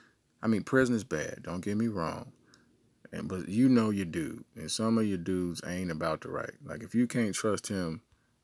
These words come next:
on the streets not to cheat on you, uh, in prison, it, it, <laughs> it might be the same situ-, situation.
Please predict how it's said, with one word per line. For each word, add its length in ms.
on 180
the 60
streets 400
not 180
to 60
cheat 240
on 160
you, 180
uh, 220
in 180
prison, 360
it, 140
it, 220
<laughs> 0
it 120
might 220
be 80
the 80
same 280
situ-, 380
situation. 640